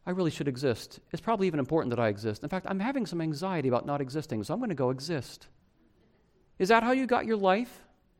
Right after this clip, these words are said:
Is that how you got the body you're sitting there in the pew in? How did you get your life and your body? With anxiety? Great planning? Toil?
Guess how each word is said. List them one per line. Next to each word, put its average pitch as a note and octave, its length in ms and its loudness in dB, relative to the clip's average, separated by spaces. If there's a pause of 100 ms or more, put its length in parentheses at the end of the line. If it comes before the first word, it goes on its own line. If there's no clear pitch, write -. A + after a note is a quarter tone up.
(800)
Is D#3+ 100 0
that E3+ 120 8
how F3 100 4
you F#3 120 6
got F3+ 200 4
the D#3+ 80 0
body D3 300 6
you're F3+ 120 2
sitting E3 320 0
there E3+ 140 0
in D#3 80 0
the C#3 60 0
pew E3 280 0
in? A3 240 -4 (840)
How B3+ 120 -2
did F4 160 2
you C#4 60 -2
get B3+ 220 2
your E3 100 4
life C3+ 300 2
and B2 80 0
your A2+ 100 0
body? G2+ 420 2 (880)
With D3 120 0
anxiety? D3 720 2 (840)
Great D#3+ 280 4
planning? G#3+ 500 2 (960)
Toil? G3 520 6